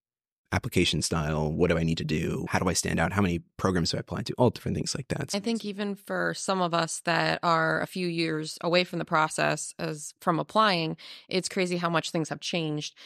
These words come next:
Speaker 2: It used to be there was really one platform for away rotations, one platform you received interview offers in,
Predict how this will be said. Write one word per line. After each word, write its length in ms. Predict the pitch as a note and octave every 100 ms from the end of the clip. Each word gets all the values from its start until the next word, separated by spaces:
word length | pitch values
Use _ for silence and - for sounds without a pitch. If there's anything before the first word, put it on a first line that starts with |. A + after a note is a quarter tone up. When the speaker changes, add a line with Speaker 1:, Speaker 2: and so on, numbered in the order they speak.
| -
Speaker 2:
It 80 | E3+
used 240 | F3 F#3 F#3+
to 80 |
be 160 | F3 F3
there 220 | E3+ D#3+
was 220 | D#3 D3+
really 300 | D#3+ E3 D#3
one 320 | D3+ D#3 D#3+ D#3
platform 680 | D#3+ D#3 - E3 D#3 D3+ D3+
for 140 | D#3
away 200 | D3+ D3
rotations, 560 | D3 D3 D3+ D#3 D3+ D3
one 240 | D3+ D#3
platform 400 | D#3 D3 - D#3
you 140 | D3
received 320 | D3 - D3+ D3
interview 340 | D3+ D3+ D3
offers 380 | D3 - D3 D3
in, 260 | D3+ D3